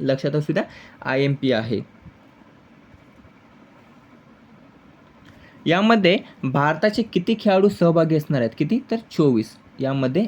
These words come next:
भारतातर्फे चोवीस खेळाडू हे सहभागी होणार असून एकूण सहभागी खेळाडू किती आहेत? तर दोनशे सहा. एकूण खेळाडूंचा सहभाग असणार आहे दोनशे सहा, त्यामध्ये भारताचे आहेत चोवीस. हे लक्षात ठेवायचं आहे. आयोजक कोण असणार आहे? तर अखिल भारतीय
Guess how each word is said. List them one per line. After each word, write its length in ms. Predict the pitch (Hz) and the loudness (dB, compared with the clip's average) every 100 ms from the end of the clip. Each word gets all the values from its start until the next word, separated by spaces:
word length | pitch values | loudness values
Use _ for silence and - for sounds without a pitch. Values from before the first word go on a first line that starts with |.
| - | -2
भारतातर्फे 1080 | 131 135 131 - 165 185 202 208 - - - - | -2 -2 -2 -2 -2 -2 -2 -2 -4 -16 -20 0
चोवीस 340 | 151 147 170 - | 4 6 4 2
खेळाडू 340 | 170 139 147 | 2 2 2
हे 180 | 147 202 | 2 0
सहभागी 560 | - 143 135 135 143 | 0 0 2 2 2
होणार 320 | 160 143 147 160 | 0 0 0 -2
असून 320 | 254 - 185 - - 135 | -2 0 -2 -4 -8 0
एकूण 340 | 151 190 196 | 0 4 2
सहभागी 460 | 202 151 156 175 180 | 4 4 4 4 4
खेळाडू 320 | 185 175 180 | 4 4 4
किती 200 | 185 185 | 2 2
आहेत? 140 | 151 | 4
तर 100 | - - - - | 2 2 -6 -10
दोनशे 440 | 131 151 151 147 156 | 0 2 4 2 -2
सहा. 260 | 151 117 - | 0 -4 -2
एकूण 360 | 139 165 180 190 - - | -2 2 2 2 -4 0
खेळाडूंचा 420 | 160 156 165 175 | 2 2 0 -2
सहभाग 380 | 170 151 156 160 | 0 2 2 2
असणार 300 | 165 170 160 | 2 2 0
आहे 80 | |
दोनशे 400 | 151 147 147 147 | 2 2 2 -2
सहा, 340 | 147 - 175 190 - - - | -2 -2 -2 -2 -6 -14 -4
त्यामध्ये 360 | 156 156 160 | 0 0 2
भारताचे 480 | 156 147 143 156 151 | 0 0 0 -2 0
आहेत 180 | 139 175 214 - | 0 0 -2 -4
चोवीस. 360 | - 156 117 - - | 2 4 4 0 -2
हे 160 | 165 | 2
लक्षात 260 | 160 143 143 | 2 2 -4
ठेवायचं 380 | - 120 113 107 | 0 2 2 -2
आहे. 80 | 110 - - | -4 -14 -8
आयोजक 360 | - 143 160 175 | 0 2 2 2
कोण 280 | 175 175 175 | 2 2 2
असणार 200 | 175 190 | 2 0
आहे? 160 | 277 | 0
तर 80 | 226 - - - | -2 -4 -8 -2
अखिल 300 | 131 - 165 | -2 2 2
भारतीय 480 | 160 165 165 170 | 4 2 2 2